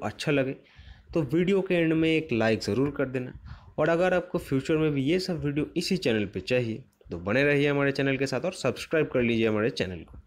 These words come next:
तो चलिए Relaxo फुटवियर के डिविडेंड के ऊपर और इसके डेट के ऊपर डिटेल में डिस्कस करते हैं। दोस्तों, जैसे कि आप लोग देख सकते हैं, ये फाइनल डिविडेंड दो सौ पचास परसेंट का है और आपको per share ढाई रुपये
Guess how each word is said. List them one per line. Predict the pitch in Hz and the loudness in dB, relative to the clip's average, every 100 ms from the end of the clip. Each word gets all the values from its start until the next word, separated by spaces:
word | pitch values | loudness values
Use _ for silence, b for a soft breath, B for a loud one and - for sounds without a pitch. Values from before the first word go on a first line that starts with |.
| - | -6
तो | 156 | -4
चलिए | 190 185 247 B B B B B - | -2 -2 -4 B B B B B -4
Relaxo | 139 196 208 - 196 | 0 2 0 -2 -8
फुटवियर | - 160 156 156 | -2 -2 2 0
के | 143 156 - - | 0 -2 -4 -6
डिविडेंड | 104 120 156 151 | 0 2 2 2
के | |
ऊपर | 147 147 165 - | -2 -2 -8 -2
और | 190 180 | 0 2
इसके | 156 - | 0 -2
डेट | 107 113 110 | 0 0 0
के | - | -2
ऊपर | 110 143 - - - | -4 -4 -8 -12 -4
डिटेल | 151 165 190 165 | -2 0 2 2
में | 135 | 2
डिस्कस | 117 - 101 | -2 -4 -6
करते | - 82 - - | -6 -12 -12 -18
हैं। | - - - - - - - - _ - - - - B B B B B B - | -14 -10 -10 -10 -12 -12 -12 -14 _ -20 -18 -18 -20 B B B B B B -6
दोस्तों, | 143 185 180 | -2 0 2
जैसे | 165 165 156 | 0 0 0
कि | 156 | 0
आप | 131 | 2
लोग | 127 101 | -2 2
देख | 107 | 0
सकते | - - - 90 | 0 -8 -12 -14
हैं, | 90 - | -14 -12
ये | 95 143 | -2 0
फाइनल | 170 156 156 156 | 2 2 2 2
डिविडेंड | 151 151 123 | 2 0 0
दो | 123 | -2
सौ | 120 | -2
पचास | - - 123 | -2 -2 -2
परसेंट | - 135 131 123 | -2 -4 -2 -4
का | 120 | -6
है | 123 - B B 123 | -8 -14 B B 0
और | 156 | 2
आपको | 170 175 - | 2 -2 0
per | 170 | 0
share | 160 175 175 | 2 0 -2
ढाई | 135 107 127 156 | -2 0 2 2
रुपये | 139 143 | 2 -2